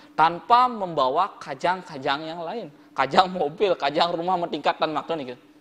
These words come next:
Ampura. Tidak membawa itu, apalagi sertifikat tanah itu, tidak akan membawa. Maka karma yang kita akan bawa. Kehidupan berikutnya kita membawa yang namanya karma wasana, bekas-bekas perbuatan bidan.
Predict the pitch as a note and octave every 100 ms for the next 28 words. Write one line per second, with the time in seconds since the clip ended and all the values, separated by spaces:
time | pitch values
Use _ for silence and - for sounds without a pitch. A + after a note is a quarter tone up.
0 | _ C#3 C#3 D#3 B2 - - - - D3
1 | D#3+ D#3+ C#3+ E3 E3+ D#3+ D3+ D3+ C#3+ D3+
2 | F3+ D#3+ D#3+ D#3+ E3 D3+ D3 E3 C3+ A#2+
3 | B2+ C3 C#3 C#3+ C#3 C3+ C3+ C3+ B2+ -
4 | - - - C3+ - - - D#3 D#3+ A3
5 | C4 A3+ F#3 - F3 F3 F3 F3 F#3+ F3
6 | E3 - - - F#3+ F#3 A3 D4+ C4+ A3
7 | G3 G3 G#3 B3+ A#3+ A#3 A3 F#3+ F3+ G3+
8 | A#3 A3 G3+ F#3 F#3+ B3 C4+ F#3+ F#3 F#3
9 | A3+ B3 A3+ G3 E3+ E3+ A3 G#3+ E3 -
10 | - D3 - G#3+ G#3+ D3+ - F3 G3 -
11 | D3+ C#3+ C#3 C#3 D#3+ F3 F3 - C3 C#3
12 | C#3 B2